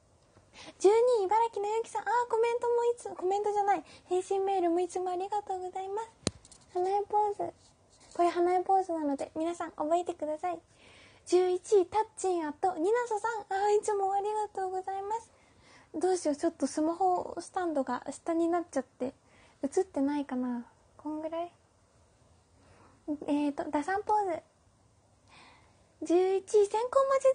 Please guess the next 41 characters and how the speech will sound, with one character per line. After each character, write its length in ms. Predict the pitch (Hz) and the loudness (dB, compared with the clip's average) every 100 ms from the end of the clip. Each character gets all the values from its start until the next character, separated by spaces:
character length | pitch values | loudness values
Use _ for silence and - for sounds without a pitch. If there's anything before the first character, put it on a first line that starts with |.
| 554 | 4
師 60 | 571 | 0
さ 80 | 480 | -2
ん。 20 | |
あ 20 | 427 | 0
ー、 340 | 480 523 523 | 2 4 4
い 20 | |
つ 100 | 539 | 6
も 60 | 523 508 | 4 4
あ 40 | |
り 180 | 480 523 523 | 2 0 -2
が 80 | 523 | 0
と 60 | 480 | -2
う 40 | 453 | -2
ご 60 | |
ざ 100 | 453 | -6
い 100 | 453 | -6
ま 100 | 453 | -6
す。 120 | 480 | -4
本 180 | 427 403 | -6 -6
当 140 | 392 381 | -8 -8
に。 180 | 381 415 _ - _ _ - | -10 -14 _ -20 _ _ -8
ハ 140 | 381 | -6
ー 20 | |
ト 140 | 381 392 | -4 -2
マ 160 | 427 | -2
ー 40 | 403 | -4
ク 120 | 349 | -4
で 160 | 359 | -4
す。 40 | 370 _ | -4 _
こ 60 | 320 | -10
っ 40 | |
ち 100 | - | -6
に 100 | 330 | -6
し 80 | - | -4
よ 80 | 285 | -4
う。 40 | - | -2
ハ 120 | 349 | -2
ー 60 | |
ト。 160 | 330 359 - _ _ _ _ _ _ _ _ _ _ _ _ _ _ _ _ _ _ _ - _ _ _ _ _ - - - - _ - | -2 -4 -8 _ _ _ _ _ _ _ _ _ _ _ _ _ _ _ _ _ _ _ -20 _ _ _ _ _ -20 -20 -20 -20 _ 0
九 100 | 403 | 4
位、 640 | 403 381 349 339 392 392 | 6 6 2 2 0 -2